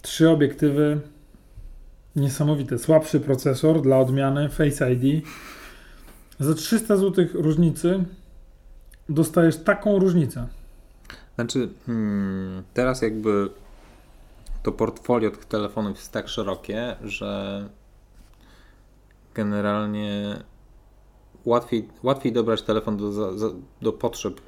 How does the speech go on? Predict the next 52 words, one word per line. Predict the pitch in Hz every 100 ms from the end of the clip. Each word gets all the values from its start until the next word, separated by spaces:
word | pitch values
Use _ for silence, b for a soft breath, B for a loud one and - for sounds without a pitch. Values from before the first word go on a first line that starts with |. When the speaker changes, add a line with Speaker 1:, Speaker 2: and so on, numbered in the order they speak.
| 135
Speaker 2:
danej, | 120 110 107 104 98 95
danej | 104 98 98
osoby. | 92 98 92 - - b b b b b _
Jeżeli | 101 104
ktoś | 101 107 107 - -
ma | 113 104 98 - 110 110 107
niewiele | 110 110 117 107
pie-, | 117 104
nie, | 113 123 110
nie | 123
jest, | 120 - -
ma | 113 110
niewielki | 110 110 107 -
budżet, | 104 110 107 123 120
no | 123
to | - 117
po | 120
prostu | 113 - 107
wybiera | 104 110 104
najtańszą | 101 101 95 95 104 90
opcję, | 85 - -
tak? | 110 117 - b b b -
Jeżeli | 110 113 113
zależy | 110 110 107
mu | 113
na | 107
ergonomii, | 104 104 107 110
to | -
też | 117 -
ma | 98
różne | 92 95
rozwiązania. | 92 92 92 87 82 85
Jeżeli | 92 110
zależy | 107 110 107
mu | 110
na | 107
większym | 101 123 123 104
ekranie, | 95 - 90 95
to | 101
też | 120 110
ma | 117 104
jakby | 101 101 107
budżetowe | 101 110 110 107 113 107
rozwiązania | 104 98 101 98 85 90
w |
postaci | - - 120 -
na | 110
przykład | - - 110
tego | 113 110
iPhone'a | 107 104 107 101
jedenaście, | 110 110 117 87 - -
tak? | - 120 131